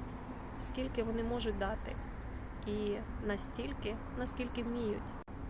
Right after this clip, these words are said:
Уявіть, що перед вами жінка, в якої одне яблуко, і інша жінка, в якої їх п'ять.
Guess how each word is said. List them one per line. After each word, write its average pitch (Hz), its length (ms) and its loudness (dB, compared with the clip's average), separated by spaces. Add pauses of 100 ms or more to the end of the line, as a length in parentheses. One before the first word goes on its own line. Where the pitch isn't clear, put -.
(120)
Уявіть, 247 460 4 (400)
що - 160 0
перед 233 220 4
вами 226 340 2
жінка, 240 460 0 (100)
в - 20 -4
якої 214 640 0 (560)
одне 214 260 2
яблуко, 202 580 0 (880)
і 202 300 0 (420)
інша 247 280 4
жінка, 208 460 0 (540)
в 240 40 0
якої 233 460 2
їх 214 100 -2
п'ять. 208 500 -4